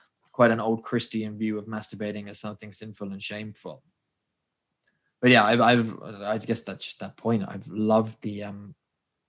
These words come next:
this sense that you can renounce the orgasm without having to feel shame around engaging in sexuality, right?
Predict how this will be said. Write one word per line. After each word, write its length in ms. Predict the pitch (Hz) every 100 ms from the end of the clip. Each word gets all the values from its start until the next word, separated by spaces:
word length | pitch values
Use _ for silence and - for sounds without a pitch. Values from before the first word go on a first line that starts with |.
| _ _ _ _ _ - _
this 200 | 127 123
sense 400 | - 135 131 - -
that 160 | 117
you 160 | 113 123
can 360 | - 123 120
renounce 520 | 117 123 120 120 135 -
the 140 | 117
orgasm 680 | 120 117 110 104 104 104 104
without 400 | 110 110 113 -
having 280 | 120 117 113
to 80 | 107
feel 300 | - 117 110
shame 520 | - 110 110 123 110 -
around 560 | 110 107 107 104 107 _ _
engaging 500 | 117 110 104 104 104
in 80 | 101
sexuality, 760 | 104 98 101 98 104 - - 139
right? 200 | -